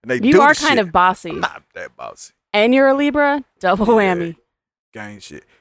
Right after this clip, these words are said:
Speaker 1: But it say, it's weird. Actually, I don't agree with a lot of this shit, but maybe. Let me see. Let's tilt this up. It says extrovert. Jump on in there.
Speaker 2: Do you agree more with this or with the astrology birth chart stuff?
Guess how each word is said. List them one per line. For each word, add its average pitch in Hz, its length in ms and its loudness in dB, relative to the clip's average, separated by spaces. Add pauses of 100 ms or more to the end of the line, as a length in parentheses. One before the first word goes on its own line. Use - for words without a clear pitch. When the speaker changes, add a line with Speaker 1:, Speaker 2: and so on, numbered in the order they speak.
(140)
Speaker 1:
But 185 400 4
it 180 140 0
say, 202 300 2
it's 170 160 0
weird. 185 360 2
Actually, 170 340 2
I 143 120 2
don't 147 360 0
agree 135 320 -2
with 123 480 -4
a 107 80 -12
lot 143 320 -6
of 110 100 -16
this 104 100 -20 (260)
shit, 113 100 -20 (100)
but 104 300 -14 (140)
maybe. 123 360 -18 (640)
Let 170 120 -2
me 185 40 -4
see. - 160 -10
Let's 165 200 -4
tilt - 340 -6
this 135 240 -10
up. 107 160 -6 (160)
It 165 80 -6
says 156 400 -4 (1040)
extrovert. 151 480 -12
Jump 392 220 -10
on 427 240 -6
in 151 160 -16
there. 110 80 -20 (340)
Speaker 2:
Do 302 80 -4
you 320 240 -2
agree 330 180 -6
more 302 220 -4
with 247 140 -6
this 294 600 -4
or 262 120 0
with 247 160 0 (300)
the 226 180 -10
astrology 202 760 -4
birth 185 280 -6
chart - 320 -6
stuff? - 360 -14